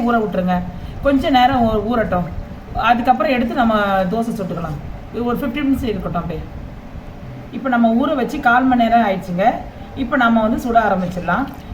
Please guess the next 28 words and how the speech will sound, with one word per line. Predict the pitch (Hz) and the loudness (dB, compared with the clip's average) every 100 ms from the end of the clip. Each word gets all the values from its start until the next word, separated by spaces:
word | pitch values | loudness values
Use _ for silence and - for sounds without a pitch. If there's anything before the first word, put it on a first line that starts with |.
| - | -6
சுடுற-, | 277 311 311 233 - | -4 -2 -4 -6 -4
சுடுறதுக்கு | 277 262 339 - 247 226 | -2 0 -2 -2 2 4
முன்னாடி | 233 262 226 | 4 4 2
என்னன்னா, | 214 214 196 220 320 - - - - | 0 0 0 -2 -2 -8 -14 -16 -4
கொஞ்சோண்டு | 269 269 339 330 | 2 2 2 0
வந்து | 285 240 | 2 0
கையில | 285 247 269 247 | 2 2 2 0
இருக்கிறது | 226 220 220 | -2 -2 -2
ஒரு, | 214 233 | -4 -4
ஒரு | 240 233 | -2 -2
கொஞ்சம் | 262 247 262 | -2 0 0
ஒரு | 226 | 0
ஆனியன் | 208 208 220 196 | 0 0 -2 -4
போட்டுக்கோங்க. | 175 170 170 170 156 - - - - - - - - - - - - - - - - - - - - - | -4 -4 -4 -6 -8 -12 -14 -14 -14 -16 -16 -16 -16 -16 -14 -14 -12 -12 -12 -12 -12 -14 -14 -14 -14 -6
அதுக்கப்புறம் | 214 262 277 262 294 | -4 -2 -2 0 0
வந்து | 254 | 2
இப்ப | 302 262 | 0 0
சுடுறதுக்கு | 247 254 302 302 - 226 | 0 0 0 0 2 2
முன்னாடி | 226 269 262 202 | 4 4 4 0
வந்து | 190 214 381 - - - - - | 0 0 0 -8 -14 -14 -8 0
கொஞ்சோண்டு | 285 262 349 339 233 | 2 6 4 4 2
ரவை | 226 277 | 4 4
மட்டும் | 269 247 208 | 4 4 0
போட்டுக்கோங்க. | 190 180 175 170 | 0 0 0 0
மேல | 220 247 233 | 2 4 4
அப்படியே | 196 226 208 | 2 0 -2
கொஞ்சோண்டு | 208 202 185 | 0 2 2
ரவை. | 175 | 0